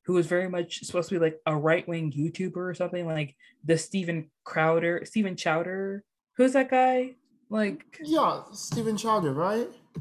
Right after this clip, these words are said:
Speaker 1: Yeah, or, like, he's, like, an attractive Ben Shapiro who's, like,
Speaker 2: Yeah.
Speaker 1: actually, like, eloquent and can, like, say phrases and, like,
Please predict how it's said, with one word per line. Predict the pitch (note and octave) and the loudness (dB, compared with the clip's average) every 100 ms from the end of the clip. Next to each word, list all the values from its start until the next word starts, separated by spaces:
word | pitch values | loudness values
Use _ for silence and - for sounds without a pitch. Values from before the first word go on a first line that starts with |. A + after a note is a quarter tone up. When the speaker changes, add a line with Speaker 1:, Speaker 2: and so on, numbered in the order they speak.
| - | -14
Speaker 1:
Yeah, | G3+ G3 D3+ C3 | 0 2 4 2
or, | - G#3 | 2 4
like, | G3+ F#3+ | 4 2
he's, | - B3+ C4 | 2 4 4
like, | B3+ | 2
an | A3+ | 0
attractive | E3+ - F#3+ G#3 F3 | -2 0 0 0 -2
Ben | F3+ F3 | -2 -4
Shapiro | - E3 F#3 F3+ F#3 F#3+ F3 | -6 -6 -2 2 2 0 -2
who's, | E3+ D#3 | 0 2
like, | A#2+ | 2
Speaker 2:
Yeah. | |
Speaker 1:
actually, | - D3+ - F3 D#3+ | 0 -2 -4 -2 0
like, | D3 C3+ | 0 -2
eloquent | D3 D#3+ E3+ F#3 F3 - _ _ _ _ | 2 2 2 -2 -4 -4 _ _ _ _
and | D#3+ | -4
can, | D#3+ | 0
like, | D3+ C#3 - | -2 -4 -8
say | - - F3 E3+ | -14 0 2 2
phrases | E3+ F3 E3+ F3 | 2 0 0 -4
and, | D#3 | -4
like, | D3 C#3 | -4 -4